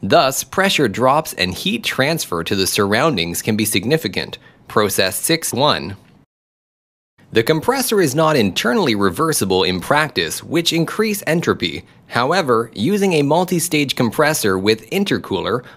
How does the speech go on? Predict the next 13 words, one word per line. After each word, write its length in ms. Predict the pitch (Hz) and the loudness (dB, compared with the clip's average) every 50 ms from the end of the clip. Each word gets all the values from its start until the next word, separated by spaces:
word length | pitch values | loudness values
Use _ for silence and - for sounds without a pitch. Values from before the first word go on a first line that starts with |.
| - _ | -4 _
or 160 | - 131 269 | 2 2 2
cooling 320 | - - 254 311 302 269 214 | 2 0 0 0 2 2 2
the 80 | 160 | 2
refrigerant 680 | 131 113 101 - - 180 185 - 98 90 87 82 87 - | 2 2 0 0 0 0 0 0 0 0 -2 -2 -2 -2
during 240 | - 123 131 135 | 0 0 0 2
the 80 | 123 117 | 2 0
compression 680 | 101 - 104 104 95 - - 147 151 151 - - 110 98 | 2 0 0 -2 -2 -2 0 0 0 2 2 0 0 0
process 640 | - - 143 156 147 - - 92 87 87 - - - | 0 -2 -2 -2 0 0 0 0 0 0 -2 -2 0
will 100 | 120 135 | 0 2
result 500 | 131 143 139 117 - 180 190 214 220 220 - | 2 2 0 2 2 2 2 2 0 0 0
in 180 | 117 110 101 101 | 0 2 2 4
lower 320 | 110 120 127 131 131 - | 4 4 4 2 0 -2
entropy. 540 | 143 160 170 - - 82 - 90 78 78 | -4 -4 -4 -4 -6 -4 -4 -4 -4 -6